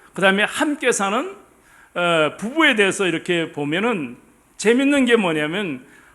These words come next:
혼자 살면 여자의 수명이 평균보다 더 높대요. 근데 남자는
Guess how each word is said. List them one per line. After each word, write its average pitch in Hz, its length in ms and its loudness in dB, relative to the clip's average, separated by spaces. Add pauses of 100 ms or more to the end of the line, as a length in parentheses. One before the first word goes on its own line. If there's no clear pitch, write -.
혼자 302 320 2
살면 208 480 2
여자의 208 420 4
수명이 214 720 -2 (180)
평균보다 294 600 0
더 277 120 -2
높대요. 185 540 0 (760)
근데 277 200 8
남자는 226 580 6